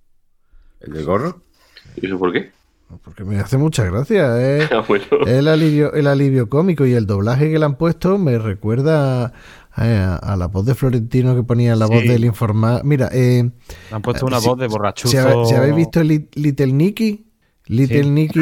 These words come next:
Speaker 3: eh, el demonio, el abuelo que le llamaban Yayo, que era el demonio que ya se había retirado. Herbie Keitel era el demonio, pero el padre de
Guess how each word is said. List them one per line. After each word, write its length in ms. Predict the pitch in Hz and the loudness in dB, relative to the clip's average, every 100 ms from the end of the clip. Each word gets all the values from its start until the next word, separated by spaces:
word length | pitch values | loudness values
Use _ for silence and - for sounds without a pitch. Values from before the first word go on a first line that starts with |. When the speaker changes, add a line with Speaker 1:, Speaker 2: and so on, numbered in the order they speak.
| 147 | 0
Speaker 3:
eh, 480 | 123 127 120 117 - | 2 2 2 2 0
el 240 | 117 107 101 | 0 0 0
demonio, 920 | 110 110 139 160 160 156 147 143 131 | 0 0 0 2 2 2 2 0 0
el 280 | 127 123 113 | 0 0 0
abuelo 320 | 110 156 156 | 0 0 0
que 80 | 139 | 0
le 80 | |
llamaban 340 | 135 127 123 127 | -2 -2 -2 0
Yayo, 460 | 143 190 220 240 _ _ _ _ | 0 0 -2 -4 _ _ _ _
que 160 | - 110 | -6 -2
era 340 | 120 123 123 | 0 2 2
el 120 | 123 120 | 2 0
demonio 340 | 117 127 135 | 0 2 2
que 60 | 131 | 0
ya 80 | 113 | 0
se 80 | |
había 160 | 120 117 | 2 2
retirado. 480 | 117 113 180 220 - _ _ | 0 0 0 -2 -6 _ _
Herbie 320 | - 131 131 135 | -2 0 0 0
Keitel 420 | 151 143 147 139 | 0 0 0 0
era 160 | 143 143 | 0 0
el 100 | 139 | 0
demonio, 560 | 151 185 202 214 277 - - - - - | 0 2 2 0 -2 -10 -20 -20 -20 -6
pero 240 | 101 92 | -2 0
el 100 | 98 | 0
padre 340 | 101 120 120 123 | 0 0 0 0
de 120 | 123 | 0